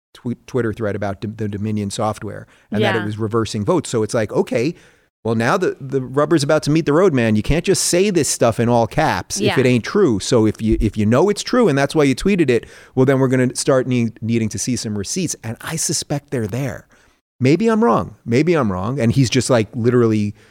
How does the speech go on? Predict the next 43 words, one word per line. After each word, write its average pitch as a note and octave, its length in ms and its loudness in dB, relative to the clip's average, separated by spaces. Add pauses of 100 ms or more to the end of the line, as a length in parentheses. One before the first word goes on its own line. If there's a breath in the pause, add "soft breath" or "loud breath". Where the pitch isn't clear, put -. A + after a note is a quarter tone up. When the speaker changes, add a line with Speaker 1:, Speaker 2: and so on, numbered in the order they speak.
(240 soft breath)
Speaker 1:
going G#3+ 200 0
crazy A#2+ 420 2
right G2 200 0
now G2+ 200 0
and G2+ 80 0
tweeting A2 320 0
in G#2 80 -2
all G2 160 -2
caps. A2+ 260 -2
Speaker 2:
So - 40 0
you F4 120 0
think A4 220 -2
it's F4+ 140 -8
a B3+ 40 -6
possibility B3 720 -2
that F3+ 120 -4
he A#3 200 -6
could G#3 160 -4
still G#3 400 -2
be F#3 400 -6 (420)
president? G3 540 -8
Speaker 1:
Oh, F3+ 100 2
absolutely. B2+ 800 -2
Speaker 2:
You G#3 100 -6
do? F3+ 320 -4
Speaker 1:
Yeah. A#2 280 -2 (680)
I C#3 80 -2
mean, D3 220 0
Speaker 2:
Wow. A#2+ 100 -12 (140)
Speaker 1:
I C#3+ 80 0
mean, D3 200 0
why C3+ 220 2
not? C#3+ 360 -2
Like, A2 180 -4
if, C#3+ 240 0
if, C#3 240 2 (180)
if C#3 180 2
they're C#3 240 2
going D#3 340 0
to - 160 -4
uncover C#3 480 -2
these C2+ 240 -12
things, - 400 -14